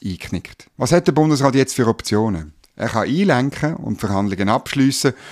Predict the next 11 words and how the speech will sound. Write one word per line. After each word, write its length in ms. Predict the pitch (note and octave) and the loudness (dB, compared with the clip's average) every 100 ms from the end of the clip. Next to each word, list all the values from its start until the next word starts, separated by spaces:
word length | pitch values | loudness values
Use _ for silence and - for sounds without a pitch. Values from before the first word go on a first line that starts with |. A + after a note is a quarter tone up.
| - - | -20 -10
und 140 | G#2 G2+ | -4 0
irgendwie 420 | A#2+ A#2 G#2+ G#2 | 0 2 2 2
das 160 | G#2 | 0
Resultat, 640 | F#2 G2+ G2+ - G#2 C#3 B2 | 0 -2 -2 0 0 2 0
obwohl 240 | F2+ G#2+ | 0 0
das 100 | B2+ | 2
Mandat 380 | G#2+ G2 G2+ B2+ | 0 2 0 -2
verletzt 360 | - A2 G#2+ - | -4 -4 -4 -8
ist, 140 | G#2 | -8
positiv 460 | G#2 G2+ G#2 G#2+ - | -6 -6 -6 -8 -6
darstellen. 640 | F2+ G2 - D2 D#2 - | -4 -2 -4 -10 -10 -12